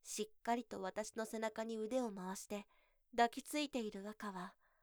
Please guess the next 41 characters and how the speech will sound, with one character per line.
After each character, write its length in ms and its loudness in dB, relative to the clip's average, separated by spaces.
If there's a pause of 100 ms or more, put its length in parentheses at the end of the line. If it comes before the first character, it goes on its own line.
(580)
片 320 2
方 200 0
の 160 -4
胸 280 -2
を 120 -4
枕 420 -6
に、 200 -10 (680)
も 200 6
う 60 8
一 200 -2
方 160 4
の 140 0
胸 240 2
を 140 4
無 180 4
意 80 2
識 240 -4
に 140 -2
揉 160 0
ん 60 0
だ 120 0
ま 120 0
ま、 220 -2 (680)
無 160 6
防 180 10
備 140 4
な 100 0
寝 160 2
顔 240 8
を 60 6
晒 280 2
し 40 -4
て 100 4
い 80 2
ら 80 0
っ 20 -2
し 140 -4
ゃ 40 -2
い 80 -2
ま 120 -4
す。 200 -10